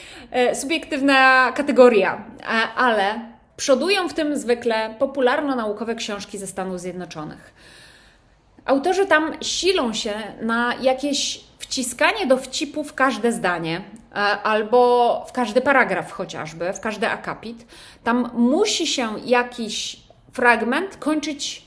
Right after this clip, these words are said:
jakąś super zgrabną puentą albo jakimś takim językowym nawiązaniem do czegoś tam, czegoś tam. I jest to tak nadęte, sztuczne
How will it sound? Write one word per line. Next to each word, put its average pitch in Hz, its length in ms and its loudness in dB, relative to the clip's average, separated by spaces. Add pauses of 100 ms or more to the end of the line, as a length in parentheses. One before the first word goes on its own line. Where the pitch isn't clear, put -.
(160)
jakąś 226 460 -2
super 277 500 2 (180)
zgrabną 254 600 -2
puentą 233 540 -2
albo 220 360 -2
jakimś 233 380 -2
takim 247 300 -4 (320)
językowym 285 560 2
nawiązaniem 311 640 2
do 208 100 -2
czegoś 226 400 -2
tam, 202 220 -6
czegoś 190 380 -6
tam. 277 200 -2 (760)
I 254 420 -4
jest - 340 -4
to 240 100 0 (220)
tak - 380 -4 (160)
nadęte, 185 880 -2
sztuczne - 840 -8